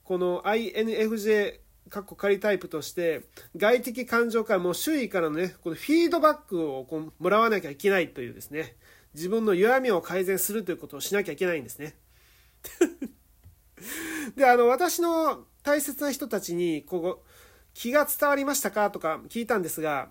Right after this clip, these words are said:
「いや、よくわからない」とか、まあ、そういう人がほとんどでした。<laughs> 別にいいんですよ。適当にやりましたから。<laughs>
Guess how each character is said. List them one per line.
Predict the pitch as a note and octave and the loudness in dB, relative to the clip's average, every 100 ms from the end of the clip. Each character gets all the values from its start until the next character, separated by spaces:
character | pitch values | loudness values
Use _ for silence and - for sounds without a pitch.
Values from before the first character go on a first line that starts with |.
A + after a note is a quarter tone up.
| - | -8
「い | |
や、 | A#3+ B3 | -2 0
よ | C4+ | 2
く | C#4 | 2
わ | |
か | C4 | 2
ら | C4+ | 2
な | C4 G#3 | 2 2
い」 | |
と | F#3 | 0
か、 | E3 | -4
ま | D3+ D#3+ | -4 -4
あ、 | |
そ | - A#3+ | 0 2
う | |
い | B3 | 2
う | |
人 | - | -2
が | G#3 D#3+ C#3+ | 0 0 0
ほ | G3+ | -2
と | B3+ | 0
ん | |
ど | G#3 | 0
で | C#3 | -2
し | - | -6
た。 | C#3 - _ _ _ | -14 -18 _ _ _
<laughs> | - - E4+ - D#4 - - - _ _ _ _ _ _ _ _ _ - - - - D#3+ - | -10 4 4 4 -4 -4 -14 -18 _ _ _ _ _ _ _ _ _ -20 -10 -8 -8 -12 -12
別 | G#3+ C#4+ D#4 | -6 -2 2
に | D#4+ | 2
い | |
い | E4+ | 4
ん | |
で | A#3 | 2
す | - | 0
よ。 | D#3 C3+ _ - | -2 -4 _ -4
適 | A#3+ - | -4 2
当 | B3+ | 2
に | A#3+ G3 | 4 4
や | G3+ | 4
り | |
ま | A#3 | 2
し | A3+ | 0
た | F#3 | -2
か | C#3 | -6
ら。 | |
<laughs> | A#2+ | -8